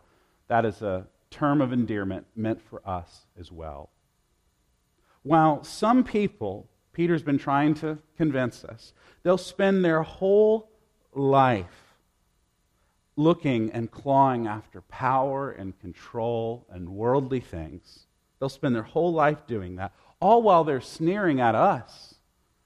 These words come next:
for having the audacity to hope in Christ's resurrection, to hope in his return.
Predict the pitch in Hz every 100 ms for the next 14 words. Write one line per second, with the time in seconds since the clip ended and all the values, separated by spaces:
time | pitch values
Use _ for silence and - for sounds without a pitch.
0 | _ 123 135 143 135 123 117 107 98 110
1 | 135 - 113 95 95 _ _ - 104 -
2 | 151 151 101 104 - 110 104 - 104 95
3 | 98 104 - 98 95 92 147 143 - 104
4 | 92 95 - 104 95 90